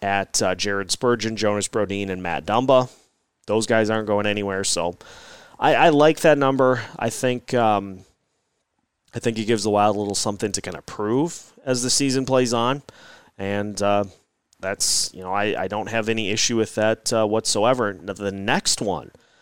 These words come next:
is where I'm gonna have a little bit of a problem. So we'll talk about the goaltending and the special teams to finish off today's episode of Locked On Wild after this.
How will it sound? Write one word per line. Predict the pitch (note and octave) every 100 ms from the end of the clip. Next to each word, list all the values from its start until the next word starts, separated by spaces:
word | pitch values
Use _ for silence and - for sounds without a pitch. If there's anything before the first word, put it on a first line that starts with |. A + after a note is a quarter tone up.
| _ _
is | - G#2+
where | G#2+ A2
I'm | G#2+
gonna | G#2+
have | G2 G2+ F#2+
a |
little | G2 F#2
bit | F2+ F2+
of | E2
a | D#2+
problem. | - F2 D#2+ D2+
So | F2 A2+
we'll | B2+
talk | - C#3 C#3
about | - C3
the | B2+
goaltending | G#2+ G#2+ A2 D3+ - D3+ D3+ D#3 D3
and | A2+ B2 C3 A#2+
the | A#2+ A2
special | - - A#2 C3 C3+
teams | B2+ - D3+ E3 F#3 - - _ _ _
to | - G#2+
finish | A2+ A2 A#2
off | G#2+
today's | - A2 G#2+
episode | G#2+ G#2+ - A2+ A2
of | G2 A2
Locked | A2 A2+ A#2+ B2+
On | B2+
Wild | C3+ D#3 A#2+ A#2 - - _ _ _
after | F2+ - B2
this. | G#2 - - -